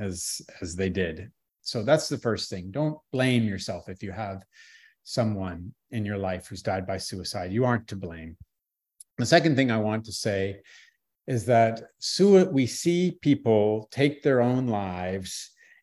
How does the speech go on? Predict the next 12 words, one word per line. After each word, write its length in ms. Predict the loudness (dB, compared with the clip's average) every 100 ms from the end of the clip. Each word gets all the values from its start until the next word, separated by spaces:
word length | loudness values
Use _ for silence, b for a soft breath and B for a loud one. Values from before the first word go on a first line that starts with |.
| _ -8
you 120 | -6
know, 100 | -6
from 300 | 0 2 4
every, 1080 | 8 8 8 8 6 6 4 4 2 0 -2
uh, 200 | -4 -2
walk 380 | 6 6 6 2
of 120 | 2
life. 440 | 0 0 -4 -18 -8
You 140 | -6
see 240 | -2 0 0
people 580 | 2 0 0 -2 -4 _ _ _ -12
uh, 280 | -8 -8